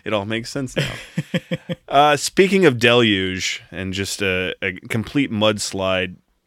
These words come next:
you gotta keep up quick 'cause the next five minutes of the movie introduce you to pretty much the cast for the, the remainder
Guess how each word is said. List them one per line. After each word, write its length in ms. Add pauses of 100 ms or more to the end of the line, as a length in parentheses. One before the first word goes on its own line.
(120)
you 140
gotta 160
keep 260
up 240
quick 360
'cause 200
the 100
next 200
five 240
minutes 260
of 40
the 40
movie 260
introduce 440
you 80
to 80
pretty 200
much 220
the 80
cast 460
for 120
the, 220
the 160
remainder 640